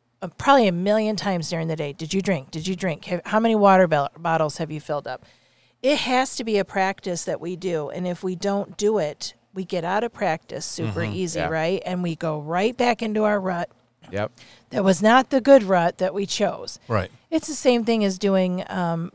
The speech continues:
Speaker 1: Bible study and praying every day, you know, reading the word. And if you're not in that good rut of,
Speaker 3: Right.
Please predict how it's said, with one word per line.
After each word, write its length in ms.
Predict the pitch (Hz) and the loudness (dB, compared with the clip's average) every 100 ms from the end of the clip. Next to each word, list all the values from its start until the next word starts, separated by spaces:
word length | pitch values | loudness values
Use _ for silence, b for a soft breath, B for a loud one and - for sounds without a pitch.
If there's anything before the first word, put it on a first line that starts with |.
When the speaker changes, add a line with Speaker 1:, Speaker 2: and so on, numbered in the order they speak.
| - | -4
Speaker 1:
Bible 340 | 180 196 185 | 2 4 4
study 400 | 165 180 165 170 | 0 -2 -4 -6
and 220 | 170 180 170 | -8 -10 -6
praying 460 | 220 208 196 185 | 0 0 0 -2
every 240 | 170 165 165 | -4 -4 -6
day, 440 | 170 156 151 151 | -4 -2 -4 -6
you 100 | 180 | -8
know, 160 | 175 170 | -4 -2
reading 380 | 170 196 190 180 | 0 0 0 0
the 100 | 165 | -2
word. 480 | 165 185 180 170 160 | 0 2 2 0 -2
And 220 | 151 - b b b b | -6 -10 b b b b
if 160 | 180 | -2
you're 140 | 208 233 | 2 4
not 240 | 269 269 | 6 6
in 220 | 262 262 254 | 6 4 4
that 380 | 240 220 214 - _ _ - | 4 4 2 0 _ _ 0
good 320 | 214 247 233 | 6 8 6
rut 480 | 196 240 302 175 190 _ - | 6 8 8 8 2 _ -2
of, 140 | 190 | 2
Speaker 3:
Right. 200 | 185 175 | 4 2